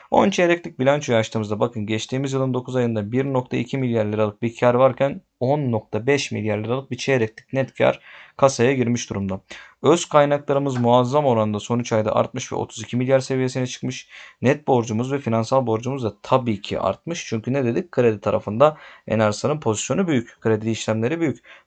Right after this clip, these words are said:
Duran varlıkları artmış. Dönem varlıkları da muazzam bir şekilde artmış. Yani ikisi de eşit oranda arttığı için şirket iyi finanse edilebiliyor diyebilirim. Satışlarımız yüzde altmış üç, brüt karımız yüzde kırk iki, esas faaliyet karımız yüzde altmış yedi.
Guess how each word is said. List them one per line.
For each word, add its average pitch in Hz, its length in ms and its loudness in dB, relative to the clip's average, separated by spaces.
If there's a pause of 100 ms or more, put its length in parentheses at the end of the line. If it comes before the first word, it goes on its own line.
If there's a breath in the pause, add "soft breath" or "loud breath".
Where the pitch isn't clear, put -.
Duran 123 260 4
varlıkları 139 440 4
artmış. 135 420 0
Dönem 127 280 4
varlıkları 107 440 0
da 160 120 0
muazzam 113 480 2
bir 104 60 -6
şekilde - 300 -4
artmış. - 320 -2
Yani 113 220 0 (300 loud breath)
ikisi - 280 -6
de 135 40 2
eşit 131 200 -2
oranda 135 300 4
arttığı 135 220 2
için 143 180 -6
şirket - 460 -4
iyi 147 200 -2
finanse 107 500 0
edilebiliyor 160 580 -2
diyebilirim. 165 500 -2 (320 loud breath)
Satışlarımız 175 600 0
yüzde 175 180 0
altmış 170 300 2
üç, 170 200 -8
brüt 156 200 -6
karımız 139 360 4
yüzde 123 200 -4
kırk 110 160 -8
iki, - 160 -6
esas 117 280 -2
faaliyet 110 340 0
karımız 98 360 -4
yüzde 107 200 -4
altmış - 280 -6
yedi. 127 180 -4